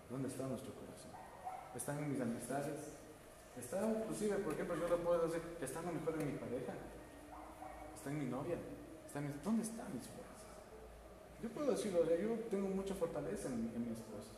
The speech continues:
Sí, pero la verdadera fortaleza viene de Dios. ¿Por qué? Porque uno tiene que buscar. Hay que ser intencionales en eso. Tengo que ser intencional.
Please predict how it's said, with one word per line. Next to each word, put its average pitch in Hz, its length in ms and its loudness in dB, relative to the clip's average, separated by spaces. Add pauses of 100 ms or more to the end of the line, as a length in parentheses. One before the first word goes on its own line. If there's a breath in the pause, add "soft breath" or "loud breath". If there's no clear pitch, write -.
(480)
Sí, 226 140 0 (920)
pero 180 160 0
la 180 80 2
verdadera 196 300 4
fortaleza 165 600 2 (240)
viene 135 160 0
de 104 180 -2
Dios. 135 160 -2 (540)
¿Por 120 100 -10
qué? - 120 -8
Porque - 240 -6
uno 131 120 0
tiene 127 200 -2
que 117 160 -6
buscar. - 400 -10 (3500)
Hay 156 120 -2
que 151 160 -4
ser 139 160 -2
intencionales 117 720 -2
en - 220 -6
eso. - 80 -8 (1300)
Tengo 156 160 -2 (180)
que 139 160 -4 (160)
ser 160 400 0
intencional. 143 720 0